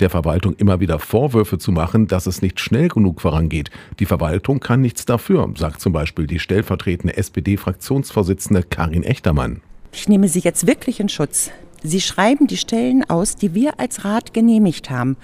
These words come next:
Speaker 2: Und es sind eigentlich genug Stellen, die wir genehmigt haben, weil wir sehen, dass immer mehr Arbeit auch da ist. Aber Sie können sie sich nicht schnitzen. Und die Wirtschaft im Moment boomt, es wird bezahlt. Und natürlich ist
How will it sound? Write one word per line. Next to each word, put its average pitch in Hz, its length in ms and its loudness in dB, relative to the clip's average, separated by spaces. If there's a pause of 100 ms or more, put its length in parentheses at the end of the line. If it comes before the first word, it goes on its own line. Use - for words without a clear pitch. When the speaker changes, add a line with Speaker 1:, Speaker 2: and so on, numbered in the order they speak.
(160)
Speaker 2:
Und 202 160 -2
es 202 140 0
sind 240 260 4
eigentlich 190 360 -2
genug 214 260 4
Stellen, 147 320 -2
die 143 160 -4
wir 147 100 0
genehmigt 131 480 -2
haben, 143 140 0
weil 151 160 0
wir 170 120 0
sehen, 208 360 4 (280)
dass 170 180 0
immer 233 260 4
mehr 202 240 2
Arbeit 202 360 0
auch 185 120 4
da 135 260 0
ist. - 320 -6 (300)
Aber 180 400 2 (180)
Sie - 140 0
können 233 280 2
sie 226 100 -2
sich 220 260 -4
nicht - 240 -2
schnitzen. 160 420 -4 (300)
Und 233 180 2
die 233 160 2
Wirtschaft 262 480 -2
im 220 100 0
Moment 208 540 2
boomt, 277 440 2
es - 160 -6
wird 190 160 -2
bezahlt. 240 580 -4 (320)
Und 202 180 2
natürlich 220 440 -2
ist - 260 -4